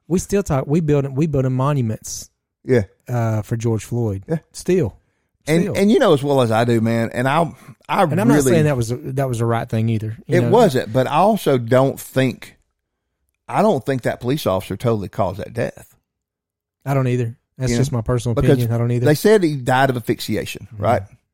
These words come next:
Speaker 2: But there was no damage to the throat.
Speaker 1: Right.
Speaker 2: He had his knee on, knee on the back of his neck,
Speaker 1: Mm-hmm.
Speaker 2: which is totally wrong. I get
Speaker 1: Yeah,
Speaker 2: that,
Speaker 1: yeah,
Speaker 2: right?
Speaker 1: yep.
Speaker 2: Um,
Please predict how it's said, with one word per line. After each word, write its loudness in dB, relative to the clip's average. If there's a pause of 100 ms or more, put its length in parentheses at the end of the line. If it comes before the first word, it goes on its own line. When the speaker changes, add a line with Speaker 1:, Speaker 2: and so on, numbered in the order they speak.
(2000)
Speaker 2:
But -4
there 2
was 0
no 2 (240)
damage -2
to -8
the -16
throat. -8 (140)
Speaker 1:
Right. -6 (480)
Speaker 2:
He -2
had 2
his -2
knee 2
on, 0
knee 2
on 2
the 0
back 0
of -4
his -6
neck, 0
Speaker 1:
Mm-hmm. -2
Speaker 2:
which -2
is -12
totally -4
wrong. -4
I -4
get 0
Speaker 1:
Yeah, -2
Speaker 2:
that, -6
Speaker 1:
yeah, -4
Speaker 2:
right? -2
Speaker 1:
yep. -6 (440)
Speaker 2:
Um, 0